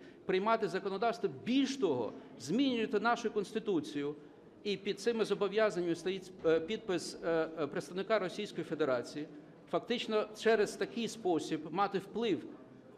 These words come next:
на те, якою буде Конституція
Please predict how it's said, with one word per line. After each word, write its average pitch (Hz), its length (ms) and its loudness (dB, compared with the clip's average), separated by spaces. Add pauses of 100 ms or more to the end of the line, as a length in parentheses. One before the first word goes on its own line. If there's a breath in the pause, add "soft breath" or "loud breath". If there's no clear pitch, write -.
(120)
на 170 120 4
те, 220 180 6
якою 202 420 6
буде 160 300 2 (240)
Конституція 156 880 2